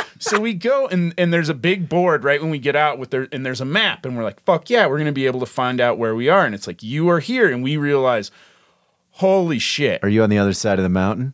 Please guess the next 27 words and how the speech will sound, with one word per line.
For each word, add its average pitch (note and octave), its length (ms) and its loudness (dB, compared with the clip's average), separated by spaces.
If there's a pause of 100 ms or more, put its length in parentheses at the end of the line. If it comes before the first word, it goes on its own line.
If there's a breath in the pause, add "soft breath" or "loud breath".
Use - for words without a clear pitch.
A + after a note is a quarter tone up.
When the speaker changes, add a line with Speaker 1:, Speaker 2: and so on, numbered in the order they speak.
(140)
Speaker 2:
We D#3 220 0
took, G3+ 460 -4 (240)
well, C#3 400 2 (880)
the C#3+ 160 -2
two A3 480 0
and F3+ 80 0
a - 40 -4
half D#3+ 280 0
mile E3+ 200 2
trail E3 300 0
that D#3 140 2
we B2+ 80 -6
took D3 340 -4
up, C#3 340 2
we C#3+ 140 0
ended G3 160 0
up F3+ 100 0
taking, D3+ 360 -2
like, B2 180 -6
a G#2+ 60 -6
seven D3 520 0
mile A#2 680 0 (100)
expert C#3+ 640 -2
hiking A#2 460 -2
trail F#2+ 500 -2
Speaker 1:
Whoa. F#2 640 -2
Speaker 2:
down. G2+ 300 0